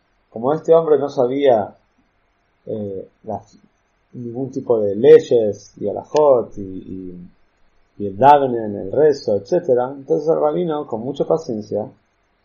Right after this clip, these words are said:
escribía una lista detallada de todos los acontecimientos de la semana, de todos los rezos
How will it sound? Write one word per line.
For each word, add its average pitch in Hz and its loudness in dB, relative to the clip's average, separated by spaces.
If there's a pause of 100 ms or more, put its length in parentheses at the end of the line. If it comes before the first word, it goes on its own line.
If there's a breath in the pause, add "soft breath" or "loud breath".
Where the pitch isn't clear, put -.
(100)
escribía 127 0
una 127 -4
lista 135 -2
detallada 107 -2 (300)
de 107 -10
todos 131 0
los 123 -2
acontecimientos 107 -8
de 117 -4
la 120 -6
semana, 95 -8 (760)
de 107 -8
todos 139 4
los 117 4
rezos 127 0